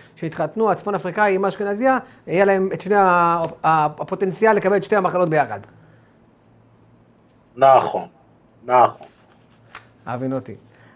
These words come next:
Speaker 1: אוקיי, תודה רבה.
Speaker 2: אבל גם,
Speaker 1: היה,
Speaker 2: מצד שני,
Speaker 1: בבקשה.
Speaker 2: בגלל שזה מתערבל, לא, אני אומר,
Speaker 1: בבקשה, בבקשה,
Speaker 2: מצד שני,
Speaker 1: תמשיך.
Speaker 2: בגלל שזה מתערבל, אז ה-, אז השכיחות יכולה לרדת, ואז, אתה מבין, אז, אז,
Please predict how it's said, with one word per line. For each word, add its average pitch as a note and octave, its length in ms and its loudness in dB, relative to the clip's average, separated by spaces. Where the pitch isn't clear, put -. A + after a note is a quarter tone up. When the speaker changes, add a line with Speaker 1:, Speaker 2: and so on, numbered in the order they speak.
Speaker 1:
אוקיי, G3 300 0
תודה G#3+ 260 6
רבה. F#3+ 160 6
Speaker 2:
אבל - 80 8
גם, G3 60 4
Speaker 1:
היה, F3+ 200 4
Speaker 2:
מצד - 160 4
שני, F#3 140 4
Speaker 1:
בבקשה. A3 220 2
Speaker 2:
בגלל F3+ 240 6
שזה F#3+ 300 -2
מתערבל, G#3 760 2
לא, B2 300 0
אני A#2+ 100 -14
אומר, C#3+ 200 -2
Speaker 1:
בבקשה, B3 220 0
בבקשה, B3+ 180 4
Speaker 2:
מצד B3 100 6
שני, - 100 0
Speaker 1:
תמשיך. - 120 4
Speaker 2:
בגלל E3+ 100 2
שזה G3 160 0
מתערבל, F#3 560 2
אז C#3+ 200 0
ה-, D#3 380 0
אז D#3+ 160 -2
השכיחות F#3 600 0
יכולה D3+ 360 0
לרדת, E3 640 -2
ואז, C#3 340 0
אתה A#2+ 80 -4
מבין, B2+ 280 -4
אז, A2+ 240 -4
אז, G#2+ 160 -20